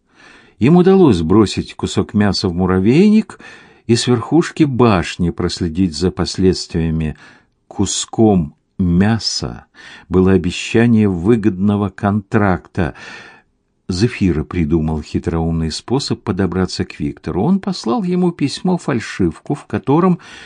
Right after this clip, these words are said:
выступал посредником нацистской верхушки.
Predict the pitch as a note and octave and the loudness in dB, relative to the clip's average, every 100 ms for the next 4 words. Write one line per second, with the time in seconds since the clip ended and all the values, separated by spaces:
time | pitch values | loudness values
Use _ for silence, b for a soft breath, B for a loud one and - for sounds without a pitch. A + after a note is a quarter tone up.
0 | B - F#2+ C3 - C3+ A3 A3 - D#3 | B -2 0 0 -2 -2 0 -2 -2 -4
1 | - F3+ D#3+ D3+ D3+ C#3+ B2 A#2+ - D3 | 0 0 0 -4 -4 -2 -2 -4 -4 -4
2 | - - C3+ B2+ B2 - D2 - - - | -4 -6 -4 -4 -8 -10 -10 -10 -16 -18